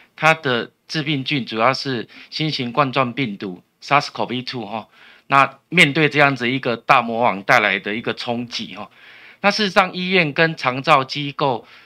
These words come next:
都面临了非常大的危机哈。那所以我们怎么样去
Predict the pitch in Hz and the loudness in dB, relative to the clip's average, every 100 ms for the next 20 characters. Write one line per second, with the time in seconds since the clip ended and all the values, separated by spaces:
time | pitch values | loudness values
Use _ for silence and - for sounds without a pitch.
0 | _ - 147 156 175 120 113 107 120 151 | _ -2 -2 2 2 2 0 -2 -2 0
1 | 151 120 127 143 127 113 95 107 110 120 | 0 -2 -2 4 4 2 -6 -6 -6 -8
2 | - 120 120 117 107 _ - - - - | -8 -8 -8 -10 -12 _ -20 -20 -12 -6
3 | 185 190 - 123 131 131 113 123 170 165 | 2 2 2 -2 -2 -2 -4 0 -2 -2
4 | - | -6